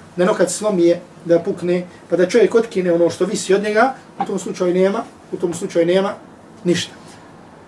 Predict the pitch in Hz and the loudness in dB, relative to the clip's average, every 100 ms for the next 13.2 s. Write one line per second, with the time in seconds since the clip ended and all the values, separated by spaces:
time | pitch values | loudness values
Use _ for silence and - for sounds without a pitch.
0 | - 180 202 196 214 233 175 175 147 127 | -6 -2 0 0 0 0 -2 -2 -6 -10
1 | - - 180 185 160 151 - - 151 208 | -12 -2 4 4 4 0 -6 -10 -6 0
2 | 196 180 208 196 - 196 180 175 202 196 | 2 2 2 -2 -2 0 0 2 0 0
3 | 247 - - - - - - - - - | -2 -4 -10 -20 -20 -20 -20 -20 -20 -20
4 | - - 139 185 190 185 170 175 180 190 | -20 -16 0 2 2 0 0 0 2 0
5 | - - - - - - 165 160 160 156 | 0 -10 -20 -20 -20 -6 2 4 4 2
6 | 156 156 - 208 202 226 208 185 185 190 | -4 -6 -2 2 2 2 2 2 4 2
7 | 185 175 180 170 - - - - 160 156 | 2 -2 0 -2 -6 -14 -18 -6 -2 2
8 | 175 196 196 170 - - - - - - | 4 4 2 -8 -10 -20 -20 -20 -20 -20
9 | - 196 175 156 143 160 185 262 269 - | -4 0 0 0 -2 0 2 0 -2 -14
10 | - - 170 170 196 214 185 170 190 214 | -20 -8 -4 2 0 0 -2 -2 0 -2
11 | 185 190 185 175 185 160 165 180 175 185 | -2 -2 -4 -2 0 2 0 -2 -4 -4
12 | 226 - 175 170 156 170 156 139 120 147 | -6 -6 0 2 0 -4 -6 -10 -8 -8
13 | 131 | -6